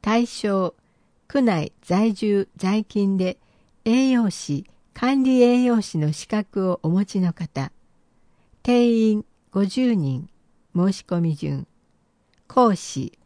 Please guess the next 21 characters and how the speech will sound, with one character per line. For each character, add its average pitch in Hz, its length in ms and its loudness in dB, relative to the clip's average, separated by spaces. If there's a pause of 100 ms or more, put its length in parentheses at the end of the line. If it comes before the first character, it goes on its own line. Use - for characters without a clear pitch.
(520)
久 226 220 2
保 247 80 4
明 240 120 -2 (220)
子、 147 220 -6 (600)
女 233 180 2
子 185 200 -4
栄 208 280 2
養 202 220 2
大 185 240 0
学 143 460 -4
栄 220 280 0
養 220 200 0
学 202 340 -4
部 143 140 -4
准 190 300 -4
教 180 260 -4
授。 - 300 -10 (1160)
申 214 220 2
し - 180 -10
込 214 140 0
み、 185 220 0